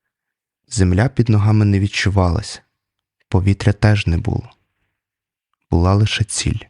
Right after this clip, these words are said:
вийти, пройти і залишитися живим. Дорога світлішала.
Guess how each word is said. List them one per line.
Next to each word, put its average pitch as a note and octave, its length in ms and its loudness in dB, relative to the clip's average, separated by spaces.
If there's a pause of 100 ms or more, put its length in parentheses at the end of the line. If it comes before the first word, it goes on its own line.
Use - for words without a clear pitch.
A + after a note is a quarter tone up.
(640)
вийти, G2 440 -2 (1080)
пройти G2+ 600 0 (960)
і G#2 100 2
залишитися G2 760 -2
живим. G2 460 -2 (1400)
Дорога G#2 480 2
світлішала. - 840 -2